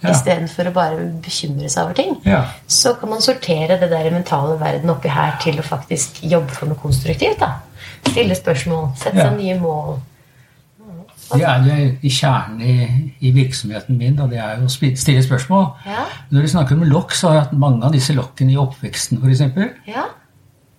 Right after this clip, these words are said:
Speaker 1: Og det har vært, eh, det har vært lidelsesfullt noen ganger, men, eh,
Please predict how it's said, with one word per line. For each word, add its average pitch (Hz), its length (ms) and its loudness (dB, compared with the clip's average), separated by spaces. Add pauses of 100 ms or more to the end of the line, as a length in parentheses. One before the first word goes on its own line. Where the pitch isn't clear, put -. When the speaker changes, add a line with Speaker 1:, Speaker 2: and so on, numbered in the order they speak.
(240)
Speaker 1:
Og 143 100 -2
det 131 100 4
har 127 100 4
vært, - 440 -10
eh, 123 680 0
det 120 60 -2
har 131 160 6
vært 131 80 -2
lidelsesfullt 139 800 0
noen 151 240 2
ganger, 143 340 4
men, 160 300 0
eh, 160 260 2